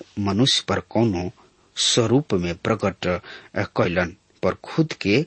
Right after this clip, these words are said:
आपन सब संपूर्णता के साथ प्रदर्शित ना कैलन। ऐसे यूहन्ना प्रभु यीशु मसीह के स्वर्ग आरोहण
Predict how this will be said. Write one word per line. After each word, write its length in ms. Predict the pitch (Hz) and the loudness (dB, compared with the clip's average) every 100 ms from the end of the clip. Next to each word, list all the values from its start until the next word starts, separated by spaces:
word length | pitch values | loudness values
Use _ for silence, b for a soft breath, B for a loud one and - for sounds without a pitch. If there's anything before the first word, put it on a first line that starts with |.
| B B B - | B B B -2
आपन 340 | 156 - 131 | 0 0 -2
सब 500 | 104 - - 131 82 - _ | 0 0 2 0 -2 -10 _
संपूर्णता 800 | - - 95 92 - 120 120 147 | -8 -2 -2 -2 0 0 0 -2
के 180 | 131 90 | -4 -4
साथ 500 | - - 90 104 - 85 B B B _ | -2 2 2 0 -2 -4 B B B _
प्रदर्शित 800 | - 101 98 127 - 143 - 127 120 B B | -2 0 0 0 0 -2 0 -2 -2 B B
ना 280 | 101 104 110 | -4 0 0
कैलन। 440 | - 92 87 87 85 _ _ 180 | 0 -2 0 -2 -4 _ _ 2
ऐसे 340 | 196 - 143 | 2 4 4
यूहन्ना 580 | 160 113 85 113 107 95 | 4 2 2 2 2 0
प्रभु 320 | - 98 95 - | -2 -4 -4 -6
यीशु 260 | 113 - 113 | -4 0 0
मसीह 420 | 87 95 - 135 - | 0 -4 -2 -2 -2
के 220 | 87 120 B B B B | 0 0 B B B B
स्वर्ग 480 | - 165 165 165 170 - | 0 4 4 4 2 2
आरोहण 400 | 110 107 90 123 | 0 2 0 0